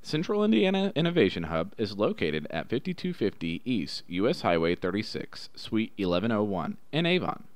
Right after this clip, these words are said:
More information can be found at indiana hub dot com. Our phone number is three one seven, six nine six, thirty fifty. Office hours are Monday through Friday, eight thirty to four.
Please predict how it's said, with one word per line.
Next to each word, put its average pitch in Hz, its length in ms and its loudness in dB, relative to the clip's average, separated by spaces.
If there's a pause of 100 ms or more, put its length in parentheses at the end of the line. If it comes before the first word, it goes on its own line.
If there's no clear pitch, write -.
(200)
More 143 140 4
information 196 580 0
can 87 140 -6
be 90 140 0
found 87 440 0
at 85 220 -2
indiana 123 360 2
hub 90 260 0
dot 87 240 0
com. - 380 -4 (280)
Our 95 100 4
phone 190 240 4
number 87 380 0 (100)
is 85 280 2
three 101 200 0
one 120 200 0
seven, 120 400 -2 (100)
six - 380 -6
nine 90 200 -2
six, - 480 -8 (180)
thirty 113 280 2
fifty. 92 420 -6 (300)
Office 98 380 -2
hours 151 360 6
are 87 240 -4
Monday 85 360 0
through 127 180 -4
Friday, 113 460 2 (180)
eight 131 180 2
thirty 160 220 0
to 139 140 -8
four. 147 360 0